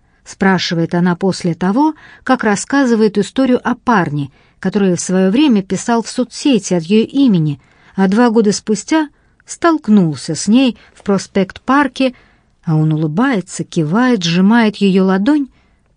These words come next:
но не говорит того, что она хочет от него услышать. Подумать только. Единственный раз, когда вообще заговаривают о Лавинии, однажды вечером, когда Луиза роется в сумочке — и оттуда выпадают ключи.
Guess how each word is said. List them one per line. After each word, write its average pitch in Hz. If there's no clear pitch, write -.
но 151
не 165
говорит 240
того, 208
что -
она 220
хочет -
от 208
него 208
услышать. 214
Подумать 160
только. 135
Единственный 269
раз, 262
когда 202
вообще 180
заговаривают 190
о 151
Лавинии, 160
однажды 202
вечером, 202
когда 196
Луиза 202
роется 220
в -
сумочке — 202
и 254
оттуда 269
выпадают 220
ключи. 214